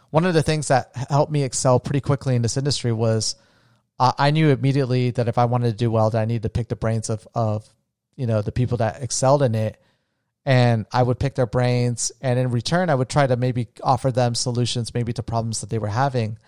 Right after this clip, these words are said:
And I think a lot of people respect me, not because of the fact that, um, I made more money than them,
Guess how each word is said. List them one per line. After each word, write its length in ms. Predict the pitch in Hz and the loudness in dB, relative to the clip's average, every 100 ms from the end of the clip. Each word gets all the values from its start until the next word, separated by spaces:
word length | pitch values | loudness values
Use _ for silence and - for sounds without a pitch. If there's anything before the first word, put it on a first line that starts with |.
| _ _ _ _ _ _ _ | _ _ _ _ _ _ _
And 720 | 143 131 123 107 110 107 - - _ _ _ _ _ _ - | 2 4 4 2 0 -4 -8 -10 _ _ _ _ _ _ -2
I 80 | 135 | 0
think 140 | 143 | 4
a 40 | |
lot 140 | 131 131 | 6 4
of 60 | |
people 200 | 143 131 | 4 -2
respect 480 | 120 120 - 156 143 | 0 -2 0 0 0
me, 140 | 139 131 | -2 0
not 160 | 147 | -2
because 280 | 147 - 131 | -2 -4 -4
of 60 | 117 | -6
the 80 | |
fact 300 | 117 127 120 | -2 0 0
that, 320 | 123 113 107 - _ _ _ | 0 -2 -4 -10 _ _ _
um, 480 | 113 107 85 82 - _ | -8 -6 -8 -14 -20 _
I 100 | 123 | -4
made 200 | 113 120 | -2 -2
more 140 | 117 113 | -2 -2
money 240 | 113 120 | -2 -4
than 100 | 110 | -6
them, 280 | 107 104 | -8 -8